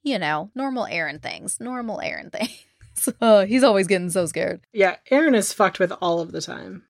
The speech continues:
Speaker 1: Literally. And the, uh, BuzzFeed Unsolved guys also tell us about an inmate whose name was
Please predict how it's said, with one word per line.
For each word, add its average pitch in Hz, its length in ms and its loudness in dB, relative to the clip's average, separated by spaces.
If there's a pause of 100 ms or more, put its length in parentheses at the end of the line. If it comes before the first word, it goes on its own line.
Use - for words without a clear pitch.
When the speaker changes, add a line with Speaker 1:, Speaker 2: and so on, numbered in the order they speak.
(120)
Speaker 1:
Literally. 170 1000 0 (180)
And 240 360 6
the, 233 360 0
uh, 196 260 6
BuzzFeed 294 440 2
Unsolved 202 380 2
guys 214 240 4
also 208 280 2
tell 202 260 2
us 202 120 2
about 190 240 6
an 165 160 -2 (120)
inmate 240 680 -2
whose 208 240 -2
name 196 360 2
was 185 460 4